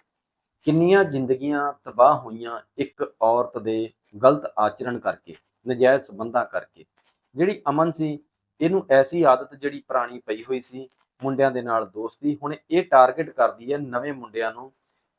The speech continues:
ਜਿਹੜੇ ਕਿ ਜਾਂ ਤਾਂ ਯੂਨੀਵਰਸਿਟੀ ਕਾਲਜਾਂ ਦੇ ਵਿੱਚ ਪੜ੍ਹਦੇ ਸੀ ਤੇ ਉਹਨਾਂ ਨੂੰ ਅਕਸਰ ਪੈਸੇ ਦੀ ਜ਼ਰੂਰਤ ਰਹਿੰਦੀ ਸੀ। ਜਿਹੜਾ ਪਤੀ ਮਿਹਨਤ ਦੇ ਨਾਲ ਪੈਸਾ ਕਮਾਉਂਦਾ ਸੀ, ਉਹਨਾਂ ਮੁੰਡਿਆਂ ਤੇ ਲਟਾਇਆ ਜਾਂਦਾ ਆਪਣੀ ਅਯਾਸ਼ੀ ਦੇ ਲਈ। ਤੇ ਫਿਰ ਜੇਲ੍ਹ ਦੇ ਵਿੱਚ ਜਾਂਦੀ ਹੈ। ਇਹੀ ਇਹਦੀਆਂ ਆਦਤਾਂ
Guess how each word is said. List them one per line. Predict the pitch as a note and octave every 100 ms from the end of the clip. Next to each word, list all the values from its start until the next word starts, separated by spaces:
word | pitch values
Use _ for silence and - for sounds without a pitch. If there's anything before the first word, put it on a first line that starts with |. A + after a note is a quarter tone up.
| -
ਜਿਹੜੇ | A2+ E3 F#3
ਕਿ | F3+ D#3 D3 _
ਜਾਂ | A#2 B2
ਤਾਂ | C3+
ਯੂਨੀਵਰਸਿਟੀ | B2 C3 C3+ C3 C3
ਕਾਲਜਾਂ | A#2 A#2 A#2+ B2+
ਦੇ |
ਵਿੱਚ | B2 B2
ਪੜ੍ਹਦੇ | - A2 A#2 B2
ਸੀ | B2 B2+
ਤੇ | B2+ _
ਉਹਨਾਂ | C3+ D3+
ਨੂੰ | D#3 D3+
ਅਕਸਰ | - - C3+
ਪੈਸੇ | - A#2+ C#3+
ਦੀ | D3
ਜ਼ਰੂਰਤ | B2+ A2+ A2+ B2+
ਰਹਿੰਦੀ | A#2+ A2 A#2
ਸੀ। | G#2+ _ _ _ _ _ _ _ -
ਜਿਹੜਾ | D#3+ F#3
ਪਤੀ | D#3 D3+ D#3
ਮਿਹਨਤ | D3 C3+ D#3+
ਦੇ | E3 D#3
ਨਾਲ | C3+
ਪੈਸਾ | - A2 G#2+ C3
ਕਮਾਉਂਦਾ | B2 A#2+ A#2 A#2
ਸੀ, | B2+ C3 - _ _ D3
ਉਹਨਾਂ | E3 F3
ਮੁੰਡਿਆਂ | C#3+ A#2 A2 B2+
ਤੇ | B2+ B2 B2+ - _
ਲਟਾਇਆ | A#2+ B2+ B2+ B2
ਜਾਂਦਾ | A2 G2 E2 D#2+ - _ _ -
ਆਪਣੀ | C3+ - D#3 D#3+ A#2
ਅਯਾਸ਼ੀ | A#2 A#2 - B2
ਦੇ | A2 F#2
ਲਈ। | D2+ _ _
ਤੇ | -
ਫਿਰ | C3 C#3+
ਜੇਲ੍ਹ | A2 D3 E3+
ਦੇ | E3+
ਵਿੱਚ | D#3 D3
ਜਾਂਦੀ | C3+ B2+ B2+ C3
ਹੈ। | _
ਇਹੀ | C#3 C#3+ F3 E3+ C#3
ਇਹਦੀਆਂ | C3+ C#3+ C#3+ C3+ -
ਆਦਤਾਂ | A#2 A2+ - B2+